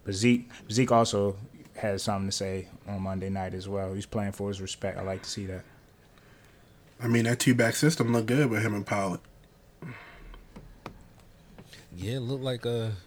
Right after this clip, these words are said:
Speaker 3: Zeke was hearing, uh, he get more carries than me, and I lost my burst. That was one of, that was the, he had the burst that night. He had the burst that night, and I would love to see it continue. I got him in fantasy, so I would love to see it continue,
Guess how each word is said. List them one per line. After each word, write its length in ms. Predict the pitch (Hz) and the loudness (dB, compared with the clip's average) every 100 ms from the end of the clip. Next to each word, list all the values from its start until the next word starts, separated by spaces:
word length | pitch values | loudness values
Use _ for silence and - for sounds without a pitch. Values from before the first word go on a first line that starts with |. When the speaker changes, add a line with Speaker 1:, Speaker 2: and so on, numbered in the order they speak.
| - - - 98 | -20 -20 -18 -12
Speaker 3:
Zeke 260 | 95 117 - | -6 -6 -6
was 180 | 107 107 | -8 -4
hearing, 380 | 113 113 110 | -4 -2 -2
uh, 220 | 104 101 92 - - - - - | -2 -2 -4 -8 -16 -20 -20 -12
he 80 | 110 | -8
get 240 | 104 107 | -6 -4
more 160 | 101 98 | -4 -4
carries 380 | 104 107 104 95 | -2 -2 -2 -4
than 100 | 98 | -6
me, 100 | 98 | -4
and 100 | 98 | -4
I 60 | |
lost 320 | 95 95 92 - | -4 -4 -4 -6
my 120 | 87 | -8
burst. 380 | 87 95 87 - - - - | -4 -4 -6 -10 -20 -12 -2
That 160 | 110 | 0
was 160 | 120 95 | 0 0
one 180 | 104 104 | -2 -2
of, 120 | 95 | -2
that 160 | 107 | -4
was 80 | 117 | -4
the, 240 | 98 92 85 - - - - - | -6 -6 -8 -16 -20 -20 -12 2
he 140 | 127 | 10
had 240 | 123 127 | 12 12
the 40 | 95 | 10
burst 280 | 92 90 - | 8 6 6
that 160 | 92 | 2
night. 240 | 82 80 - - - - - - - - - - | 0 -6 -12 -20 -20 -20 -20 -20 -20 -20 -18 -4
He 140 | 104 | 0
had 180 | 104 90 | 2 0
the 60 | |
burst 260 | 85 87 78 | -2 -4 -4
that 160 | 82 80 | -6 -6
night, 240 | 76 73 - | -8 -10 -6
and 140 | 87 | -6
I 80 | 82 | -4
would 120 | 85 | -4
love 240 | 90 90 85 | 0 0 -2
to 60 | |
see 220 | 82 - 90 | -6 -4 -4
it 80 | |
continue. 420 | - 82 98 95 90 | -6 -6 -4 -4 -4
I 60 | |
got 220 | 87 87 | -4 -4
him 80 | 82 | -4
in 60 | 85 | -8
fantasy, 500 | - 90 92 - 98 | -6 -6 -6 -8 -8
so 100 | 98 | -4
I 60 | |
would 120 | 104 95 | -2 2
love 140 | 110 | 0
to 80 | 95 | 0
see 160 | - | -4
it 80 | 90 | -4
continue, 380 | 80 - 98 85 | -4 -4 -2 -2